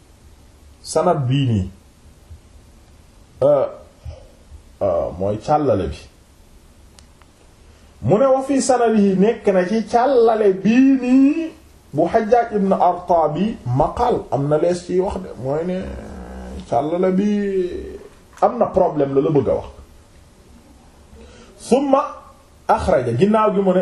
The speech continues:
imaam at-Tirmidhi daal di solo an Yazid ibn Harun, di ngeen ma jéggal nag, mooy ne, euh, bon, day xaw a gudd nag, masala bi, euh,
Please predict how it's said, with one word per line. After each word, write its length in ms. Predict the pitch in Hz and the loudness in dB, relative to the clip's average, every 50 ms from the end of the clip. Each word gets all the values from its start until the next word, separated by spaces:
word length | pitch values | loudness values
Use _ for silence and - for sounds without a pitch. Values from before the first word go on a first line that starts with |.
| 185 | 0
imaam 240 | 170 185 196 185 - 202 | 0 0 0 2 0 0
at-Tirmidhi 520 | 185 - 190 185 175 180 175 175 175 175 | -2 -2 -2 -2 0 0 -2 -2 0 0
daal 200 | 170 165 160 160 | 2 2 0 0
di 80 | 156 156 | -2 -2
solo 220 | - 165 160 160 | 0 0 2 2
an 200 | 143 151 160 170 | 2 0 0 0
Yazid 280 | 175 180 180 175 185 180 | 0 0 0 0 0 0
ibn 180 | 180 175 180 185 | 0 2 2 0
Harun, 500 | 185 147 160 170 180 180 180 180 175 - - 104 | 0 2 2 0 2 2 0 0 -2 -6 -10 -8
di 100 | 107 127 | -6 -4
ngeen 180 | 143 147 147 147 | -4 -2 -2 -2
ma 80 | 143 | -2
jéggal 380 | 131 123 131 127 117 120 113 113 | -2 -2 -2 -2 0 -2 -2 -2
nag, 140 | 127 131 104 98 | -4 -6 -6 -6
mooy 240 | 101 110 113 117 120 | -6 -4 -4 -2 -2
ne, 120 | 117 120 - - - - | -4 -6 -8 -10 -10 -4
euh, 240 | 78 92 90 78 - - - | -2 0 0 0 -2 -4 -6
bon, 280 | 90 101 95 82 - - - | -6 -4 -4 -4 -6 -6 -6
day 160 | 110 120 120 | -4 -4 -4
xaw 160 | 117 - 127 | -2 -4 -4
a 60 | 120 113 | -4 -2
gudd 280 | 107 107 101 95 95 | -2 -4 -4 -4 -6
nag, 100 | 95 80 73 - - - - - 78 | -8 -10 -12 -16 -20 -20 -18 -14 -12
masala 380 | 92 - - - 117 120 110 104 | -12 -10 -8 -6 -4 -2 -2 -2
bi, 220 | 98 95 92 - - - - - - - - - _ _ _ _ _ - - - _ _ - _ _ - - - | -2 -4 -6 -8 -8 -14 -20 -20 -20 -20 -20 -20 _ _ _ _ _ -20 -20 -20 _ _ -20 _ _ -14 -10 -8
euh, 480 | 85 87 87 80 73 73 69 64 58 | -6 -4 -4 -4 -4 -4 -6 -8 -10